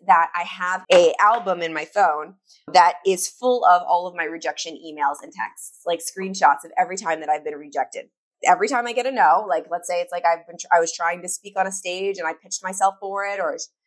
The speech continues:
pitched myself for a media opportunity or something, or to be on a podcast, and they told me no, I screenshot it and I put it in my rejection email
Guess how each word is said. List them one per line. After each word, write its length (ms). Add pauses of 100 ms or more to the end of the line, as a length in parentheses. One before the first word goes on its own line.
(220)
pitched 200
myself 460
for 420 (100)
a 60
media 380
opportunity 840
or 140
something, 520
or 220
to 80
be 140
on 120
a 40
podcast, 720 (360)
and 140
they 120
told 280
me 100
no, 320 (480)
I 80
screenshot 680
it 180 (100)
and 100
I 80
put 220
it 100
in 120
my 80
rejection 720
email 420